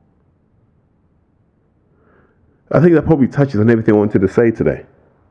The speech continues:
But what I did want to do is I wanted to sign off. Normally I'd sign off with, you know, Cool Connections,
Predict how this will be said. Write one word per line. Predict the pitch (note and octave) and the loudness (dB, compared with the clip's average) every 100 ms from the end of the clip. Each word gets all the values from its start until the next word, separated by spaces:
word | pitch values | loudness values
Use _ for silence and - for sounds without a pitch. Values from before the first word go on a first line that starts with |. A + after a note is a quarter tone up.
| _ _ _ _ _ _ _ _ _ _ _ _ _ _ - | _ _ _ _ _ _ _ _ _ _ _ _ _ _ -2
But | B2 | 0
what | C3 B2+ | 2 2
I | |
did | A#2 C#3 | 2 2
want | A#2+ | 2
to | G2 | 2
do | G2+ | 2
is | G2 | 2
I | |
wanted | A#2+ B2 A#2+ | 2 2 0
to | G2+ | -4
sign | - G2+ F#2+ | -2 -2 0
off. | F#2 G2 | -2 2
Normally | A#2 A2+ G2 | 2 2 2
I'd | F2 | 0
sign | - F#2 F2+ E2+ | -2 -2 0 -2
off | D#2+ - - _ _ | -4 -8 -18 _ _
with, | F#2 E2 E2 D#2 - _ _ _ _ _ _ | -2 0 0 -2 -6 _ _ _ _ _ _
you | - | -2
know, | F2 E2 | 0 0
Cool | E2 G#2+ F2+ | 0 -2 -2
Connections, | E2+ F2+ E2 E2+ E2+ D#2 | -2 -4 -4 -6 -6 -10